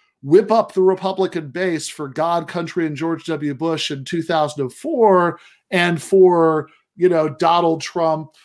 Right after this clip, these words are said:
uh, you know, Donald Trump's war against the deep state in twenty sixteen and twenty twenty. It didn't matter to him what product he was selling.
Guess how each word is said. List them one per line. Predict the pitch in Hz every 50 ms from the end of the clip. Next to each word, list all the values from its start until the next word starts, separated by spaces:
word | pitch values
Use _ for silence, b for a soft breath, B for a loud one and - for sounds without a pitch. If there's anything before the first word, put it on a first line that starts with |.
| - - _ _
uh, | 170 156 156 156 156 151 151 147 147 147 147 143 139 _ _
you | 170 165 160
know, | 160 151 139
Donald | 135 180 170 175 175 160 156 -
Trump's | - 185 165 156 147 -
war | - 143 151 170 165 160
against | 156 147 160 151 143 -
the | - 131
deep | 143 165 180 -
state | - - - 160 147 151 151 - _ _ _ _ _ _ _ _
in | 175 165 156 151 147 143 139
twenty | - - 185 165 156
sixteen | 147 - 165 160 - - - 165 160 147
and | 147 139
twenty | - - 156 139 131
twenty. | - - 226 220 147 -
It | 117
didn't | - 220 214 165 131 120
matter | 139 175 214 202 151 127
to | 127 131
him | 120 - 160 151 143 139
what | 131 151 - -
product | - - 160 160 165 156 139 - -
he | 151
was | 139 131 123 -
selling. | - 196 196 185 160 139 127 127 123 127